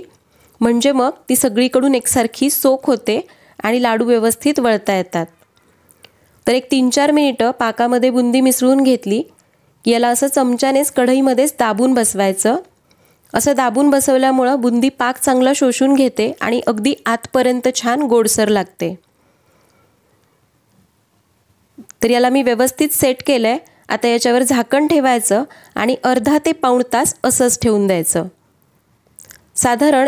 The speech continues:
एक चाळीस मिनिट झालेत. हे बघा, बुंदी मस्त सेट झालेली आहे, हलकी कोमट आहे. तर तुम्ही बघू शकता, पाक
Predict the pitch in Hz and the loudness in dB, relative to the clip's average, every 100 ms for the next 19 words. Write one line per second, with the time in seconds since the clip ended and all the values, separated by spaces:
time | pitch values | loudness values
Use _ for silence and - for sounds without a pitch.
0 | - 254 - 247 254 269 277 277 247 269 | -2 -4 -2 0 0 0 0 2 2 0
1 | 226 220 - _ _ _ _ - 247 233 | 2 -2 -4 _ _ _ _ -4 0 0
2 | 233 254 247 240 262 254 247 - - 294 | 0 0 0 2 2 2 -2 -4 -4 -2
3 | - 254 240 269 247 240 226 233 349 _ | 0 0 0 0 2 2 0 -2 -4 _
4 | _ _ _ _ 262 254 247 311 330 285 | _ _ _ _ -2 -2 0 -2 0 0
5 | 247 277 277 233 220 247 - _ _ _ | 2 0 0 -2 -2 -4 -6 _ _ _
6 | _ _ 233 262 277 277 240 294 311 269 | _ _ -4 0 2 2 2 2 0 -2
7 | - 226 277 _ _ _ _ _ _ _ | -2 -4 -4 _ _ _ _ _ _ _
8 | - 240 269 | -6 -4 -4